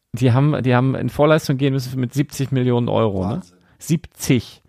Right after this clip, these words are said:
Speaker 2: Das in
Speaker 1: Und ich hab
Speaker 2: Frankreich.
Speaker 1: grad mal überlegt, guck mal, wenn du jetzt zweihundert Euro zahlst, sagst nur so eine Arena, wie viel gehen da rein, wenn ein Konzert ist, fünfunddreißig, fünf Viertel, vielleicht vierzigtausend?
Speaker 2: Ja, schon ein bisschen.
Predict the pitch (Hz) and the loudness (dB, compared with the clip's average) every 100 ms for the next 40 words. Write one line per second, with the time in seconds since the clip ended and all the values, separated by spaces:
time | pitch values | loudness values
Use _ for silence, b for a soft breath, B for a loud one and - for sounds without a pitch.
0 | b - 135 127 - 131 147 135 131 190 | b -16 -14 -6 0 2 2 2 2 4
1 | 202 180 160 165 180 - 170 135 147 151 | 4 4 6 4 4 2 2 2 2 2
2 | 151 143 - b b b 156 170 165 143 | 2 0 -8 b b b 0 2 2 2
3 | 156 - 143 147 180 - - 143 - 147 | 2 0 0 0 -2 -8 -8 -8 -4 -4
4 | 127 131 120 120 156 151 131 123 123 131 | -2 -2 -2 0 0 0 -2 -4 -2 0
5 | 127 117 131 127 123 120 107 135 147 135 | 2 2 2 2 0 0 2 2 0 -2
6 | 139 139 127 127 120 120 - - 123 - | -2 0 0 0 -2 -10 -14 -10 -10 -6
7 | - 131 127 - 127 123 - 147 131 - | -4 -4 -6 -6 -4 -2 -2 -2 -2 0
8 | 139 165 196 214 - 104 104 - | 0 0 -4 -8 -12 -16 -20 -20